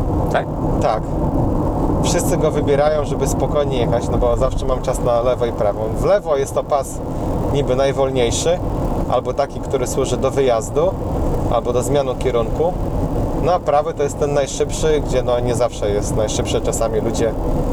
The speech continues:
Speaker 2: jadą wolno prawym pasem. Czasami także trzeba uważać, bo zjazdy są właśnie nie z lewego, ale z prawego pasu. I
Speaker 1: No,
Speaker 2: wyjazd
Speaker 1: ciekawe.
Speaker 2: jest z prawego.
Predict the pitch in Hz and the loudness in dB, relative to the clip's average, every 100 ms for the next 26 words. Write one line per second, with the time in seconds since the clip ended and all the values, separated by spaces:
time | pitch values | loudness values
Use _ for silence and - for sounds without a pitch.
0 | - - - 107 110 110 107 104 - 110 | -2 -2 0 0 0 0 -2 -2 -2 0
1 | 120 117 107 107 - - - 113 113 110 | 0 0 -2 -2 -2 -2 -2 0 0 -2
2 | - 101 - 135 - - - - - - | -2 -2 0 -2 0 0 0 0 0 0
3 | 147 294 196 - 175 - 160 - 139 143 | 0 0 0 0 -2 -2 -2 0 2 2
4 | 135 123 98 151 - - - - - - | 2 2 2 0 0 -4 -6 -4 -2 0
5 | 135 123 170 202 135 139 - 131 143 120 | 0 2 2 0 0 -2 0 0 2 0
6 | 117 - - 185 208 165 127 120 117 147 | 0 -2 0 0 0 0 0 2 2 0
7 | - 156 262 247 - 107 - - - - | 0 2 2 2 0 -2 -2 -2 0 0
8 | - - - - 143 127 190 185 131 170 | 0 0 0 0 0 2 2 2 2 0
9 | - 135 156 - - - - 208 165 123 | 0 2 2 2 0 0 0 2 2 0
10 | - | -2